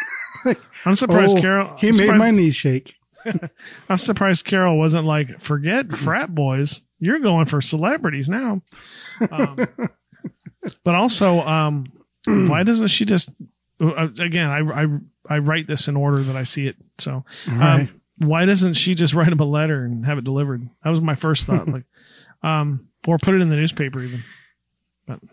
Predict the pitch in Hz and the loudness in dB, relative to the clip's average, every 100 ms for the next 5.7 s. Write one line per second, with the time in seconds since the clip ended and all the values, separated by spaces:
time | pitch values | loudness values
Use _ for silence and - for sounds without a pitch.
0 | - - 175 - _ _ _ _ _ _ | -10 -4 -4 -4 _ _ _ _ _ _
1 | - - _ - - - 151 139 165 156 | -18 -18 _ -16 -14 -8 -4 -4 -4 -8
2 | - _ - _ 143 160 151 139 - - | -16 _ -20 _ -4 -2 -2 -6 -10 -18
3 | - - - - - - - _ _ _ | -14 -14 -14 -18 -20 -20 -20 _ _ _
4 | _ _ - - 214 285 285 285 277 262 | _ _ -12 -4 0 2 2 0 0 0
5 | 147 143 151 127 107 123 | 0 0 -2 -4 -6 -10